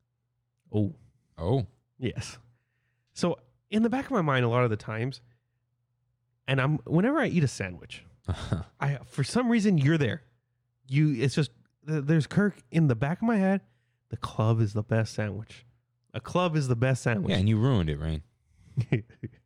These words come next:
Speaker 1: And yesterday, I, uh, forgot the S Ds at home, so we didn't record. So I was like, "Oh, let's go." I told Brian, "Let's get something to eat." Went to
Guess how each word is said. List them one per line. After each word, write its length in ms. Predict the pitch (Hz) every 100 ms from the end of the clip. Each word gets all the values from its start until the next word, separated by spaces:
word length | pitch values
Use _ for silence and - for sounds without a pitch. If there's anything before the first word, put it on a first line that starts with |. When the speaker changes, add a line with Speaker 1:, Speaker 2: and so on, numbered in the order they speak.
| - 175 247 214
Speaker 1:
And 140 | 139 135
yesterday, 520 | 220 - 147 107 104 - _ _ _ _ _ -
I, 480 | 135 123 113 107 104
uh, 200 | 98 98
forgot 300 | 139 190 226
the 100 | 196
S 140 | 151
Ds 160 | 139 120
at 100 | -
home, 200 | - 110
so 140 | -
we 60 | 104
didn't 180 | 117 -
record. 320 | - 104 143 _ _ _ -
So 120 | -
I 40 |
was 80 | 175
like, 100 | 208
"Oh, 500 | 349 381 254 226 381 415
let's 160 | 370
go." 340 | - 320 262 -
I 80 | 190
told 180 | 233 202
Brian, 160 | 208
"Let's 100 | 233
get 140 | 240 226
something 220 | 214 170
to 40 | 107
eat." 80 | - - _ _ _ -
Went 180 | 147 147
to 240 | - 131